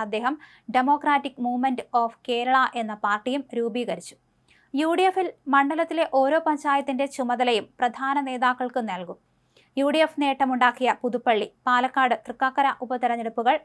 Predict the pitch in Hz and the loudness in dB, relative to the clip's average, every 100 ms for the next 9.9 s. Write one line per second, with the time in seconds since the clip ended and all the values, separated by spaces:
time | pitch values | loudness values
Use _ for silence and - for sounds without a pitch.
0 | 233 233 262 277 294 294 277 247 240 240 | -6 -4 -2 -2 -2 -2 0 0 -2 -6
1 | 240 226 214 220 269 233 240 247 262 247 | -6 -2 0 0 -2 -6 -6 -4 -4 -6
2 | 202 180 - _ _ _ _ _ _ - | -8 -8 -16 _ _ _ _ _ _ 0
3 | 330 339 370 370 370 339 302 302 294 294 | 2 2 0 4 4 4 0 -2 2 0
4 | 269 269 262 269 285 285 277 277 269 262 | 0 -2 -2 -2 -4 -4 -2 0 2 2
5 | 269 262 247 240 262 - 247 240 247 - | 0 -2 -4 2 4 4 0 -4 -6 -4
6 | 247 254 285 277 262 254 247 247 226 226 | -4 -4 -6 -2 0 0 -2 -2 -2 -2
7 | 233 233 220 233 240 214 254 277 226 214 | -6 0 0 0 -2 2 0 0 -4 -2
8 | 220 185 170 _ _ _ _ - 262 285 | -4 -6 -14 _ _ _ _ -2 -2 0
9 | 277 302 339 320 277 285 302 277 269 | -2 -2 0 2 2 0 -4 -2 -2